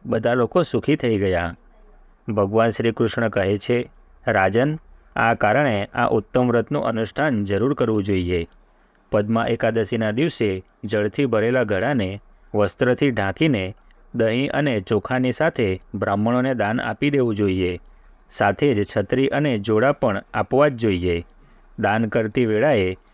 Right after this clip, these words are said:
આ મંત્રનું ઉચ્ચારણ કરવું. નમો નમસ્તે ગોવિંદ, બુધ શ્રવણ સંજ્ઞક, અદ્યોદ સંશયમ કૃત્વા, સર્વ સૌખ્ય પ્રદો ભવ, ભુક્તિ મુક્તિ પ્રદસ્વૈવ,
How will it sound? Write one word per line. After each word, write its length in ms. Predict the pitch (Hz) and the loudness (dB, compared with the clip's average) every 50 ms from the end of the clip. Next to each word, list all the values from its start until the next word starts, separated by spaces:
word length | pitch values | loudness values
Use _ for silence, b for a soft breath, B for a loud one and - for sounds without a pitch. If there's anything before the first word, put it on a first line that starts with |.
| b b _ - | b b _ -6
આ 160 | - 110 117 | -2 0 0
મંત્રનું 520 | 127 123 120 117 107 117 123 135 151 175 - | 2 2 0 0 0 0 0 0 0 0 -2
ઉચ્ચારણ 440 | - - - - 110 107 127 151 147 | -4 -6 -4 -2 -2 0 0 0 0
કરવું. 420 | 127 120 101 95 90 90 90 - _ _ _ _ _ _ _ _ _ _ _ _ _ _ _ - | 0 0 0 0 0 -2 -4 -6 _ _ _ _ _ _ _ _ _ _ _ _ _ _ _ -4
નમો 320 | 113 101 101 113 123 139 139 | -2 0 2 2 2 2 2
નમસ્તે 520 | 131 127 127 135 139 - - - 156 151 | 2 2 2 0 0 -2 -2 -2 -2 0
ગોવિંદ, 540 | 127 110 110 104 104 123 143 131 117 101 98 92 85 85 - - _ _ - - _ - | 0 2 2 2 2 2 0 0 0 0 0 0 0 -2 -4 -8 _ _ -20 -18 _ -2
બુધ 240 | 113 127 143 135 147 | -2 0 0 0 -2
શ્રવણ 480 | 135 - - 127 123 123 135 147 156 | -4 -2 -2 0 2 4 4 4 2
સંજ્ઞક, 540 | 139 - 120 110 101 104 117 139 120 - - 95 87 87 85 - _ _ - - - _ _ _ _ - | 0 0 0 0 0 2 2 0 0 0 0 0 0 0 -4 -8 _ _ -20 -20 -20 _ _ _ _ -2
અદ્યોદ 460 | 113 104 104 101 117 127 135 127 135 | -2 -2 0 0 2 2 2 2 2
સંશયમ 720 | 143 151 139 - - 117 110 - - 139 151 160 165 156 | 2 2 0 0 -2 -2 -2 0 0 0 0 0 0 0
કૃત્વા, 560 | - - 117 98 - 113 98 90 87 87 92 - _ _ - - _ - - - | 0 -2 -2 -2 0 0 0 2 0 -2 -4 -8 _ _ -20 -20 _ -20 -18 -8
સર્વ 380 | - - 113 107 117 123 139 | -2 0 0 2 2 2 2
સૌખ્ય 440 | 131 - 127 110 104 104 - - 151 | 2 2 0 0 0 0 0 -2 0
પ્રદો 360 | 139 - 117 101 107 135 151 | 0 2 0 0 2 2 2
ભવ, 420 | 127 117 101 92 90 87 87 90 - _ _ _ _ - - _ _ _ - | 2 2 2 2 2 2 0 -2 -4 _ _ _ _ -20 -20 _ _ _ -4
ભુક્તિ 400 | 104 107 110 101 - - - 151 | 0 2 2 2 2 2 2 4
મુક્તિ 400 | 147 131 123 107 - - 160 151 | 4 4 2 0 0 0 2 2
પ્રદસ્વૈવ, 720 | - - 117 110 120 139 135 - - 127 117 104 95 92 | 2 2 0 0 0 0 -2 -2 -2 -2 0 2 2 2